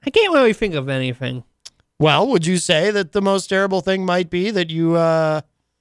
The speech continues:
Speaker 2: pretended to be someone else at Scumpy's show?
Speaker 1: No, I, I was myself. It was just
Speaker 2: Oh,
Speaker 1: the
Speaker 2: mm, mm. Oh, the story's changing. I see.
Speaker 1: No, no, no, no. So, so I put my name under guest, and then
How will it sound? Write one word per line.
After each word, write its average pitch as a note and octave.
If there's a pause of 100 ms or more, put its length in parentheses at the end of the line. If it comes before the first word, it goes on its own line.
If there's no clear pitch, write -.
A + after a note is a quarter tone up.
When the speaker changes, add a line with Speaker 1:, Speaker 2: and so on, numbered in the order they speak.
(240)
Speaker 2:
pretended G3
to -
be F#3
someone G3
else G#3+
at F#3+
Scumpy's G3+
show? C4+ (2000)
Speaker 1:
No, F3
I, B3+
I -
was E4
myself. B3+
It F#3
was F#3+
just A3+ (360)
Speaker 2:
Oh, D3
Speaker 1:
the F3+ (120)
Speaker 2:
mm, B3+
mm. -
Oh, A#3
the E3
story's F#3
changing. E3+
I D#3
see. B2+ (280)
Speaker 1:
No, G#3+ (280)
no, A3 (320)
no, G3+
no. A3
So, F#3+ (400)
so G3+
I F#3+
put B3+
my A#3
name A#3+
under A#3
guest, G3
and E3+
then F3